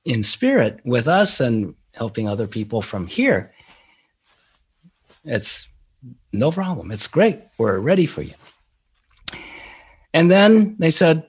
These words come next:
"But if you would rather go back to the body and to the f-, world and work, continue your work there, well,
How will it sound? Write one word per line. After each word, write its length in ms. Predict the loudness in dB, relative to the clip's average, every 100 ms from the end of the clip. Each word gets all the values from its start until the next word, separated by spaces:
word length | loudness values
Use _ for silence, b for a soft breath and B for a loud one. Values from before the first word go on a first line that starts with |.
| 2
"But 340 | 2 2 -4 -6
if 320 | 0 0 2
you 140 | 2 4
would 180 | 2
rather 320 | 2 2 2 0
go 220 | 0 -2
back 640 | 0 2 2 0 -6 -20 _ _ _ -10
to 80 | -4
the 100 | -2
body 460 | 0 0 0 0 -2
and 140 | -4
to 60 | -6
the 100 | -10
f-, 220 | -12 -18 -10 -4
world 380 | -2 -2 -4 -8 b b
and 440 | -2 0 0 -2 -8
work, 360 | -2 -2 -2 -4
continue 400 | -6 -4 -2 -2
your 160 | -2 -4
work 260 | -6 -6
there, 400 | -4 -2 -4 -8 _ _ _ _ _ _ _ _ _ _ _ _ _ _ _ _ -6
well, 360 | -2 -2 -4